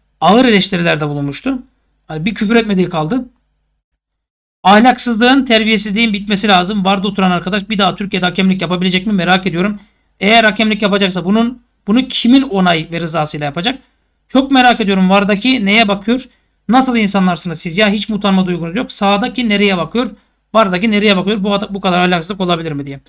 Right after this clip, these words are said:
Ben harbi harbi söylüyorum. Allah'tan korkarak söylüyorum. Kırk beş artı ikide Szymański'nin pozisyona penaltı verirse, Onaçu en azından bir sarı kart yemiş olsa, Bani ya da orada sarı kart yemiş olsa, maç bir bir olsa,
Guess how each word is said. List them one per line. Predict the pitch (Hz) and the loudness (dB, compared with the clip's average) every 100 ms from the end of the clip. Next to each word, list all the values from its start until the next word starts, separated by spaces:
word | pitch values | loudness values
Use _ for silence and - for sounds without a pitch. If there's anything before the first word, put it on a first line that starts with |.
| _ _ _ _ _ _ _ _ _ _ _ _ _ 220 | _ _ _ _ _ _ _ _ _ _ _ _ _ -4
Ben | 302 | -2
harbi | 233 214 214 | 0 0 4
harbi | 262 254 190 | 4 4 2
söylüyorum. | - 160 143 139 139 | -2 -4 -6 -8 -6
Allah'tan | - 180 220 233 262 | 0 2 2 2 0
korkarak | 254 208 240 220 | 0 0 2 2
söylüyorum. | - 170 156 143 135 | 0 -6 -4 -6 -8
Kırk | 196 190 | -10 -4
beş | 277 - | -2 0
artı | 214 196 | 0 -2
ikide | 185 180 156 | -6 -6 -4
Szymański'nin | - 202 240 233 185 165 | -2 0 0 -2 -8 -4
pozisyona | 208 202 180 156 | -4 -4 -4 -6
penaltı | 170 214 285 202 | -2 0 0 -2
verirse, | 165 156 156 | -6 -6 -10
Onaçu | 147 190 311 294 - | -4 -2 0 -2 -6
en | 165 220 | -8 -4
azından | 320 233 185 170 180 | -2 -2 -2 -4 -2
bir | 381 | -2
sarı | 254 220 185 | 0 -2 -2
kart | 170 160 | -6 -6
yemiş | 185 160 | -8 -6
olsa, | 147 151 156 | -8 -6 -2
Bani | 277 359 | -2 -2
ya | 320 | -4
da | 240 | -2
orada | 247 320 | -4 -4
sarı | 233 196 | -4 -4
kart | 185 185 | -6 -10
yemiş | 160 | -12
olsa, | 156 151 | -10 -10
maç | 180 320 220 | -6 -6 -4
bir | 262 285 | -4 -2
bir | |
olsa, | 220 190 277 | -4 -4 -8